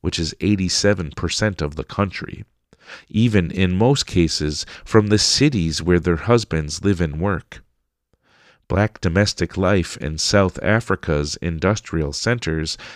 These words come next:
is viewed by apartheid supporters as superfluous and unprofitable, but it is also seen as a threat.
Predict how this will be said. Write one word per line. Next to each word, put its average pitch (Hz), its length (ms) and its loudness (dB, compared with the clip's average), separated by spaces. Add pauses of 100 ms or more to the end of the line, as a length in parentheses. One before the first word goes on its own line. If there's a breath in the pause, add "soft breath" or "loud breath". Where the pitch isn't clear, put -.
is 104 200 4
viewed 110 500 2
by 90 200 4
apartheid 85 760 0
supporters 80 800 -4 (240 loud breath)
as 101 160 4
superfluous 87 960 0
and 90 240 -4
unprofitable, 82 1080 -2 (760 loud breath)
but - 260 2
it 107 100 4
is 110 200 4
also 98 400 2
seen 85 580 -4
as 92 220 0
a 73 80 0
threat. - 580 -4